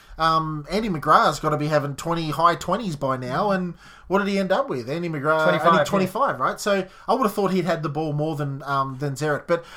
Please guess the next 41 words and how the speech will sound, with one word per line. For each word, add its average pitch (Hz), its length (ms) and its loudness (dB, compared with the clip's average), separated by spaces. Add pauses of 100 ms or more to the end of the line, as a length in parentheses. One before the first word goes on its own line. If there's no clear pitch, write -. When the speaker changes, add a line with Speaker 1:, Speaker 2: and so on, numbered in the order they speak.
Speaker 1:
I 196 60 4
think 262 160 -2
you 247 80 0
look 269 160 -4
at 214 100 -12
someone 196 240 -2
like 151 160 0
Zerrett's 147 360 -4
handballs, 160 680 -4
like, 131 260 -2 (540)
eighteen 165 380 2
handballs 143 720 -2
to 139 340 -2
McGrath's 131 600 0
ten, 123 360 -6
right? 139 280 -6 (180)
Speaker 2:
Yeah. 147 160 -2
Speaker 1:
So 165 300 4
I 170 80 4
think 208 360 -6
a 165 80 0
lot 185 140 2
of 202 60 2
those 175 180 4
little 170 360 2
underneath 156 540 0
the 143 120 -4
Speaker 2:
Yeah. 147 220 4
Speaker 1:
pack 147 120 -10
handballs 143 580 -2
and 123 80 -12
stuff 135 260 -4
is 127 120 -8
where 160 120 -2
he 160 60 -4
racks 165 260 -4
up 180 120 -8
those 175 180 -8
possessions. 175 420 -8
But 170 100 -2
Speaker 2:
The 185 40 2